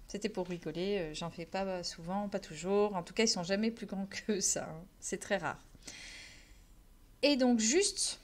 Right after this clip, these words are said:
une petite parenthèse, petite réflexion. Ça va durer deux minutes, mais pour les personnes qui ont pas envie, euh, qui m'ont assez entendu, parce que là, c'est un long podcast, mais désolée, il y avait beaucoup de choses à vous présenter. Euh,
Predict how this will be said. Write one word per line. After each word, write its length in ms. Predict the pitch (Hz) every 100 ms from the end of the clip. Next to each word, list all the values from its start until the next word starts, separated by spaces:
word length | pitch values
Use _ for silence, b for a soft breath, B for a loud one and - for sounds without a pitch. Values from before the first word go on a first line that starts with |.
| - - - - - -
une 120 | 403
petite 260 | 494 269
parenthèse, 460 | 240 214 208 208 214
petite 220 | 214 269
réflexion. 760 | - 277 196 - 208 226 277 320 - -
Ça 180 | - 240
va 120 | 226
durer 280 | 214 202 185
deux 140 | 208
minutes, 400 | 233 233 240 233
mais 140 | 214 190
pour 200 | - 269
les 100 | 247
personnes 400 | 214 220 226 220
qui 160 | -
ont 100 | 175
pas 120 | 175
envie, 440 | 190 196 190 196 190
euh, 100 | - - - - - - B B
qui 140 | - 233
m'ont 100 | 240
assez 180 | 247
entendu, 360 | 294 - 262 311
parce 180 | 247 -
que 100 | 220
là, 280 | 208 247 254
c'est 240 | - -
un 140 | 190 180
long 160 | 233
podcast, 480 | 254 233 - 240 -
mais 100 | 196
désolée, 380 | 180 196 202 214
il 60 |
y 60 | 220
avait 140 | 160
beaucoup 580 | 160 170 202 - 208 233
de 120 | 196
choses 340 | 180 - 202 196
à 80 | 165
vous 140 | 165
présenter. 760 | - - 190 175 170 - - - - B B B B B B B
Euh, 1120 | - 220 220 214 208 202 202 196 190 185 175